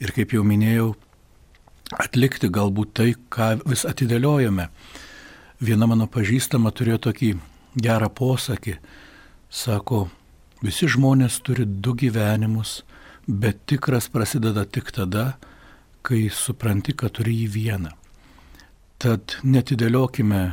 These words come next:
susitikimų, netidėliokime gerų darbų.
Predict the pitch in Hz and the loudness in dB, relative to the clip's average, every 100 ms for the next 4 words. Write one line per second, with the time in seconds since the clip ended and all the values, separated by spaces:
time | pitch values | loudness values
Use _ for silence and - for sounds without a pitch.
0 | - - - 131 - - 120 - 147 135 | -6 -16 -8 -6 -6 -8 -4 0 2 4
1 | 117 - 101 101 113 110 110 107 104 113 | 2 -2 -4 0 0 0 0 0 0 0
2 | 117 110 101 110 135 | 0 0 0 0 0